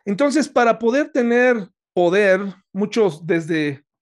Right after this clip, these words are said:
los anales de la historia, podemos notar que esta combinación entre religión y, eh, patriotismo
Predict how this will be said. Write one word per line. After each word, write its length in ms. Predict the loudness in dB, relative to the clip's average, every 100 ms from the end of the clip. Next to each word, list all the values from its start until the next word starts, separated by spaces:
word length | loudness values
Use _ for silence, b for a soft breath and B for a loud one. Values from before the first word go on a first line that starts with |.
| _ _ _ _ _ _
los 240 | -2 0
anales 420 | 0 0 0 2 0
de 100 | 0
la 80 |
historia, 540 | -2 -2 0 0 -2 -4 _ _ _ _ _ _ -4
podemos 340 | -2 0 0
notar 500 | 0 0 2 0 0
que 140 | -4 -8
esta 240 | -4 -6
combinación 760 | -4 -4 -2 -4 -2 -2 -2 -2
entre 460 | -2 -2 0 0 0
religión 800 | 0 -2 -4 -4 -2 -2 -4 -12 _ _ _ _ _ _ _ _ _
y, 600 | -6 -4 -2 -2 -6 -10
eh, 580 | -10 -6 -6 -4 -4 -4
patriotismo 1040 | -2 0 0 0 0 -2 -2 -2 0 -2